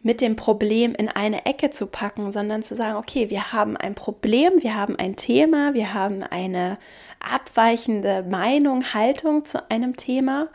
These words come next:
und ich trenne dich als Mensch von diesem Thema und ich habe ganz klare Grenzen, was das Thema angeht, die ich dir aber sehr freundlich und sehr respektvoll, charmant, wie auch immer ich es möchte,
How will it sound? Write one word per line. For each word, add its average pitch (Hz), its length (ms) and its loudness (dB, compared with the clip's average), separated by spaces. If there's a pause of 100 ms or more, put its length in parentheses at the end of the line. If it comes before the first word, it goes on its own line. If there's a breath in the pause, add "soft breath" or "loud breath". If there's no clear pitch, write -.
(640 loud breath)
und 226 320 2
ich - 220 -6
trenne 294 420 4
dich - 240 0
als 214 200 2
Mensch 254 360 4
von 220 240 -2
diesem 247 300 2
Thema 226 560 0 (420 loud breath)
und 214 200 0
ich - 240 -4
habe 226 220 4
ganz 285 400 0
klare 233 400 0
Grenzen, 226 460 2
was 214 140 0
das - 180 -4
Thema 277 420 2
angeht, 190 560 0 (300 loud breath)
die - 200 -2
ich - 120 -6
dir 254 200 2
aber 208 220 0
sehr 214 160 0
freundlich - 920 0
und 190 100 -2
sehr 175 180 -10
respektvoll, 202 600 0
charmant, 269 560 -2
wie - 120 -8
auch - 80 -14
immer 269 280 4
ich - 80 -4
es 220 180 -6
möchte, 214 400 -4